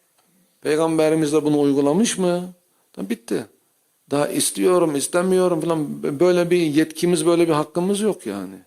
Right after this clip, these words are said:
Namaz kılmak istiyorum ama veya işte kılamıyorum. E çünkü istiyorsun, o yüzden kılamıyorsun. İşte mesele o zaten. İsteme. Emir, emir bu. Sen isteğine kalmamış bu.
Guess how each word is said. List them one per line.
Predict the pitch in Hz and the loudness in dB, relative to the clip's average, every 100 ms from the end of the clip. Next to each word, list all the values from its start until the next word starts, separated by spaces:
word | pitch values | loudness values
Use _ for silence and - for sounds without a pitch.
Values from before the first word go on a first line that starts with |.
| _ _ _ _ _ _ _ _ _ _ _ _ _ _ | _ _ _ _ _ _ _ _ _ _ _ _ _ _
Namaz | 185 226 240 - | 0 2 2 0
kılmak | 247 247 240 | 0 0 0
istiyorum | 269 - 285 247 147 143 | -2 -2 2 2 2 2
ama | 214 165 202 254 - _ _ _ _ _ _ _ _ _ _ _ _ | 2 2 0 -2 -8 _ _ _ _ _ _ _ _ _ _ _ _
veya | 277 170 170 | -6 0 0
işte | 175 - 202 190 - _ | 0 0 0 0 -6 _
kılamıyorum. | - 214 175 143 120 123 196 214 _ _ _ - | -2 0 2 2 2 2 0 -6 _ _ _ -4
E | |
çünkü | 147 240 226 | -2 0 -2
istiyorsun, | 180 160 - 208 180 127 117 139 | -2 -2 -2 2 4 4 0 0
o | 180 | 2
yüzden | 175 135 | 2 0
kılamıyorsun. | 120 127 117 113 107 104 - 101 - _ _ _ _ | -2 -2 -2 -2 -4 -4 -8 -10 -14 _ _ _ _
İşte | - 120 | -10 -4
mesele | 127 131 151 | -2 0 2
o | 180 143 | 4 2
zaten. | 120 113 107 107 92 | 2 -2 -4 -8 -10
İsteme. | 139 - - 185 180 113 - - | -8 -6 -2 0 0 -2 -6 0
Emir, | 160 180 170 | 2 4 4
emir | 131 139 151 156 131 | 4 2 2 2 2
bu. | 113 98 | 0 0
Sen | 139 143 | 2 0
isteğine | 151 - 160 160 131 | 0 2 2 4 2
kalmamış | 131 151 123 95 87 - - | 2 0 0 -2 -6 -12 -12
bu. | 76 | -18